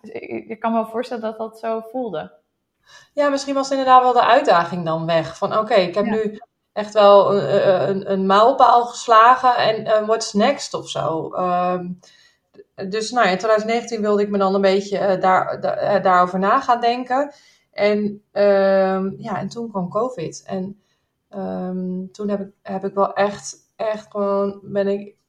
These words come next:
Speaker 2: ja, zo hard, eh,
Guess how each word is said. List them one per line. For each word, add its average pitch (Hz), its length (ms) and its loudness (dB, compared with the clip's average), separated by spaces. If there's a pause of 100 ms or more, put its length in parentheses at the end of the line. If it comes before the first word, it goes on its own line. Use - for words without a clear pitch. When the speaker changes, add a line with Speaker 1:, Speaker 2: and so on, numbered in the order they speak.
Speaker 2:
ja, 208 220 -10 (260)
zo 233 600 2
hard, 233 720 -2
eh, 196 560 2